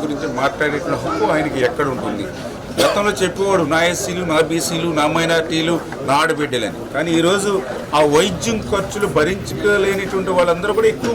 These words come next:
మంది ఎస్సీ, బీసీలు, మైనారిటీలు, ఆడబిడ్డలే. మరి అటువంటి వాళ్ళకి సాయం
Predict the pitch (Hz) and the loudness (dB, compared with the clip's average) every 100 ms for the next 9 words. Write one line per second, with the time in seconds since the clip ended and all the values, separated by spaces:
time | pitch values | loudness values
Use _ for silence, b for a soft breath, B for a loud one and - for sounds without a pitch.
0 | 220 226 220 190 B - 180 165 220 185 | -2 0 0 0 B -6 -4 -2 -2 -2
1 | 196 - 196 208 185 175 190 190 190 - | -2 -2 0 2 4 4 4 2 2 0
2 | 185 170 190 190 185 127 - - - - | 2 2 2 2 2 2 -2 -8 -10 -4
3 | 135 139 143 170 180 156 165 151 185 220 | 2 2 2 0 0 0 0 2 2 0
4 | 226 - - 190 214 185 | -2 -2 2 4 2 0